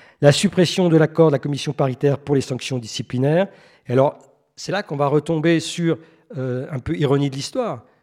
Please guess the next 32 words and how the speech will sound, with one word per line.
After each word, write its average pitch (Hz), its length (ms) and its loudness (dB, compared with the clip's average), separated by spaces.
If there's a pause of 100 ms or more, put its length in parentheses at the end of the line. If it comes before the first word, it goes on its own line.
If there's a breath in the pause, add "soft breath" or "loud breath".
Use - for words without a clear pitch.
(180)
Euh, 123 80 -6
ces - 220 -10
sanctions 160 320 -4
disciplinaires, 139 560 -8
elles 165 120 -6
touchent, 170 360 -8
euh, 139 120 0 (240 loud breath)
les 120 120 -2
retards, 139 420 0
l'absentéisme, 139 760 -8 (340)
euh, 117 140 -4
ce - 180 0
que, 185 260 2 (240)
euh, 127 420 -2 (520)
Torres 139 340 4
dénonçait 123 500 -2
en 131 120 -4
dix-neuf 123 180 -6
cent 120 160 -6
quarante-cinq. 113 540 -8
Mais 135 80 -4
oui, 165 160 -4
mais 139 160 -4 (240 soft breath)
en 143 120 -2
dix-neuf 139 200 -4
cent 147 160 -6
quarante-huit, 135 520 -6 (440 soft breath)
euh, 117 340 0
ben, 110 240 -4
Torres, 123 540 -4 (180)
il 127 160 -2
est, 135 240 4